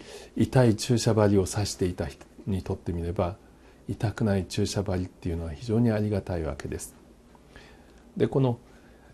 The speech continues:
えー、針の名前はナノパスニードルっていうんですけれども、ナノというのは百万分の一ミリの単位です。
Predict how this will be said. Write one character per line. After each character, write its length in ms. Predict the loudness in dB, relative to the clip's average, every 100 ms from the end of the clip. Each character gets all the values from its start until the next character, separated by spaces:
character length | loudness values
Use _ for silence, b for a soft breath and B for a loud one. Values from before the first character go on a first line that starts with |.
| -6
え 760 | 0 2 2 0 -2 -2 -4 -6
ー、 20 |
針 280 | 0 2 4
の 260 | 2 -2 -4
名 140 | -2
前 160 | -2 -2
は 120 | -4
ナ 180 | -2 0
ノ 140 | 0
パ 160 | 0 -2
ス 180 | 0 4
ニ 240 | 6 6
ー 20 |
ド 100 | 4
ル 80 | 0
っ 20 | -4 -12 -20 -14
て 80 | -6
い 60 | -6
う 20 |
ん 80 | -6
で 80 | -10
す 100 | -6
け 100 | -4
れ 40 |
ど 100 | 2
も、 180 | 0 0 B B B B B 0
ナ 160 | 4
ノ 160 | 6 4
と 180 | 2 0
い 100 | 0
う 100 | 0
の 160 | 0
は 220 | 0 0 -6 b b b -6
百 300 | -4 0 4
万 240 | 4 4
分 180 | 4 4
の 80 | 4
一 280 | 2 0 2
ミ 120 | 4
リ 140 | 6
の 220 | 4 0 -8 -18 -20
単 280 | -8 -4 -2
位 60 | -2
で 140 | -6
す。 180 | -10 -14